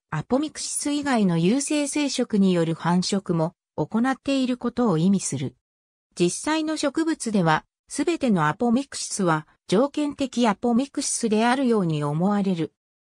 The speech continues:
言い換えれば、絶対的アポミクシスであるという判断は、不十分な観察による間違いである可能性がある。アポミクシスによって生じる植物は、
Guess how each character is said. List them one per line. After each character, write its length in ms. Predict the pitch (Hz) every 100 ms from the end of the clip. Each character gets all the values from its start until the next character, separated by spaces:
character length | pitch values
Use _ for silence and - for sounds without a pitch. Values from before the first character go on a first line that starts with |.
| _ _
言 180 | 190 277
い 60 | 294
換 160 | 285
え 40 | 269
れ 120 | 226
ば、 200 | 165 165 _ _
絶 220 | 180 180 _
対 220 | 277 302
的 320 | 285 - 233
ア 60 | 196
ポ 180 | 247
ミ 140 | 262 277
ク 140 | 269
シ 60 | 240
ス 180 | - 226
で 100 | 226
あ 100 | 240
る 120 | 240
と 160 | 196 180
い 100 | 180
う 60 |
判 320 | 160 214 240
断 180 | 202 175
は、 240 | 156 139 - _ _
不 160 | -
十 240 | 170 320 330
分 200 | 240 190
な 120 | 160
観 260 | - 190 247
察 320 | 269 262 254
に 140 | 247
よ 100 | 240
る 100 | 226
間 100 | 208
違 360 | 190 233 262 254
い 40 |
で 160 | 202 165
あ 60 | 170
る 100 | 165
可 120 | 160
能 200 | 180 262
性 240 | - 254
が 180 | 233 214
あ 60 | 175
る。 180 | 151 _ _ _ _ _ _ _
ア 140 | 175
ポ 160 | 185 294
ミ 100 | 302
ク 100 | -
シ 100 | -
ス 200 | - 269
に 160 | 277
よ 100 | 262
っ 40 | 269
て 180 | _ 247
生 240 | - 254
じ 160 | 247 247
る 100 | 247
植 300 | 220 208 240
物 240 | 220 -
は、 220 | 165 151